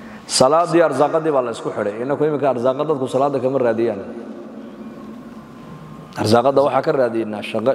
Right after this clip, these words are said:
iyo aqoonta adduunyada iyo qaxooti iyo. Soomaalidu waa qaxaysaa, moogtahay, ilaa iminka waa qaxooti.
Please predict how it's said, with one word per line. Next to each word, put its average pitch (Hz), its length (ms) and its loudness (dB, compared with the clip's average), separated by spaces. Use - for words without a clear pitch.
iyo 104 240 -6
aqoonta 131 500 4
adduunyada 120 460 4
iyo 113 260 -6
qaxooti 123 560 4
iyo. 113 300 0
Soomaalidu 120 460 4
waa 123 100 4
qaxaysaa, 120 480 -2
moogtahay, 123 300 0
ilaa 123 120 4
iminka 110 220 -4
waa 104 80 -6
qaxooti. 110 340 0